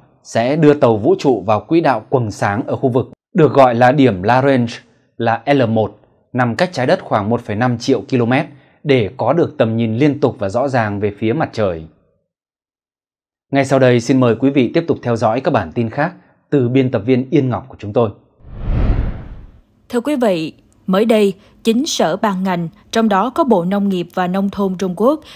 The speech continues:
Speaker 2: đã cùng nhau ban hành văn bản hướng dẫn người dân thuộc mọi tầng lớp xã hội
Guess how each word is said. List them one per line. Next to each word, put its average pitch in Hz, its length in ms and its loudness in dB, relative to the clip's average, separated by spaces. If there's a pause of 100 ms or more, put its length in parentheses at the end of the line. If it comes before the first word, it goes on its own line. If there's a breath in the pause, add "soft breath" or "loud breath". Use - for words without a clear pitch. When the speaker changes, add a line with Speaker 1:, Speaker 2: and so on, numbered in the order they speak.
(180 loud breath)
Speaker 2:
đã 190 120 4
cùng 208 260 0
nhau 190 180 0
ban 190 240 -2
hành 175 240 -6
văn 180 260 -4
bản 175 300 -2 (120)
hướng 247 280 2
dẫn 185 260 2
người 202 140 2
dân 202 260 -2
thuộc 185 260 -6
mọi 165 220 -4
tầng 170 180 -8
lớp 214 160 -4
xã 196 180 -2
hội 160 360 -2